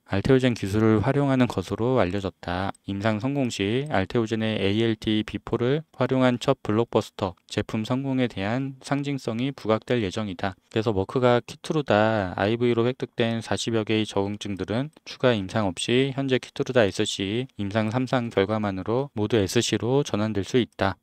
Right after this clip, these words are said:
이에 에스씨 전환율은 이천이십팔 년 보수적으로 잡았던 오십 프로가 아닌 팔십 프로 이상도 충분히 가능할 수도 있다는 것이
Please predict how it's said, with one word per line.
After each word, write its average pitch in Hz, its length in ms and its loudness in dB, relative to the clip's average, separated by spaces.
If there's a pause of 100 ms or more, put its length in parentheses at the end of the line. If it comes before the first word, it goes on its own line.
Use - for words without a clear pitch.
(100)
이에 113 220 4
에스씨 120 420 2
전환율은 117 760 -2
이천이십팔 113 680 0
년 117 360 0
보수적으로 110 520 -2
잡았던 101 440 -4
오십 92 160 -6
프로가 107 300 -2
아닌 117 300 -4
팔십 - 280 -4
프로 131 160 4
이상도 113 460 0
충분히 143 400 -4
가능할 107 340 -2
수도 - 240 -6
있다는 98 380 0
것이 127 360 4